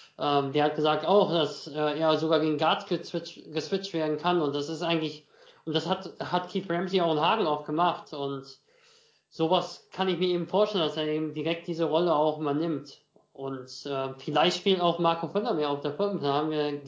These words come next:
Center-Duo, ähm, Aqua und Marco Völler.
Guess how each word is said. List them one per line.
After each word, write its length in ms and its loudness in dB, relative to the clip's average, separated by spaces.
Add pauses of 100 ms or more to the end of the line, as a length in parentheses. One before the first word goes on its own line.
Center-Duo, 800 0 (580)
ähm, 800 0 (420)
Aqua 480 2
und 580 -4
Marco 300 -2
Völler. 560 -2